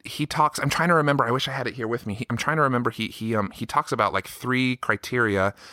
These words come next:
to even see if you should pursue them. And basically, to, to summarize and probably butcher it, it's basically, like, how, how feasible is it,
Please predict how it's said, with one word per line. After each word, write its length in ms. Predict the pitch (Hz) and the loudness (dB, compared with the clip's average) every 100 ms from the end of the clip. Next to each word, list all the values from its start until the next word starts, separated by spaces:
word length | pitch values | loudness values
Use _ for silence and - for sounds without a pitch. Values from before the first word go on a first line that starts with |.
| - | -14
to 180 | - 117 | -8 -4
even 200 | 135 131 | -2 -2
see 180 | 110 110 | -2 -4
if 120 | 104 | -4
you 60 | 98 | -6
should 180 | - - | -8 -6
pursue 380 | 92 - 101 | -6 -4 -2
them. 240 | 92 82 85 - - - - | -2 -4 -6 -12 -20 -12 -6
And 140 | 120 | -2
basically, 600 | 143 160 143 - 110 104 | 0 0 -2 -2 0 0
to, 220 | 98 110 | -4 -6
to 180 | 95 113 | -6 -6
summarize 500 | - 123 120 107 104 | -2 0 2 2 2
and 260 | 98 92 - | -2 -4 -4
probably 500 | 101 104 90 95 90 | -2 -2 -2 -4 -4
butcher 420 | 82 104 - 87 | -2 -4 0 -2
it, 220 | 90 - - - - - | -2 -6 -18 -20 -20 -14
it's 140 | - - | -10 -4
basically, 500 | 143 143 - - 104 | -2 -2 -2 -2 0
like, 200 | 98 - | 0 0
how, 180 | - 123 | 0 0
how 220 | - 127 | 0 -2
feasible 580 | - 113 113 104 87 87 | -2 -2 -2 0 -2 -2
is 220 | 90 85 | -2 -4
it, 160 | 82 | -4